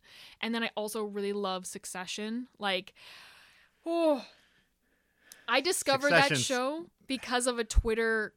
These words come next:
Speaker 1: parody. Like a,
Speaker 2: Really?
Speaker 1: like, uh, there was this guy where it was like, um, Succession, but everybody wants his M and M's.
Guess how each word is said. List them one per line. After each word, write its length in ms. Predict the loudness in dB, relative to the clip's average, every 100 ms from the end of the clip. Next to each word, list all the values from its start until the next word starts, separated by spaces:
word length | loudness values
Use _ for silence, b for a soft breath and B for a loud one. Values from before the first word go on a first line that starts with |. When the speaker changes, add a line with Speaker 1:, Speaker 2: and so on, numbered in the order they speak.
| _ _
Speaker 1:
parody. 600 | -6 -4 -4 -6 -10 -16 _ -6
Like 140 | 0
a, 20 |
Speaker 2:
Really? 400 | 2 2 0 -4 -8
Speaker 1:
like, 240 | -10 -10
uh, 100 | -8
there 200 | -4 -4
was 120 | -4 -4
this 200 | -8 -4
guy 580 | 0 0 0 -2 -8 -16 _ _
where 340 | -12 -6 -4 -4
it 80 | -6
was 160 | -6
like, 300 | -6 -6 -8 -10
um, 260 | -8 -8
Succession, 720 | -8 -8 -6 -6 -6 -8 -10
but 300 | -6 -4 -4 -6
everybody 440 | -10 -10 -10 -10
wants 380 | -12 -12 -12 -12
his 160 | -14
M 140 | -12 -12
and 100 | -12
M's. 540 | -12 -12 -12 -12 -14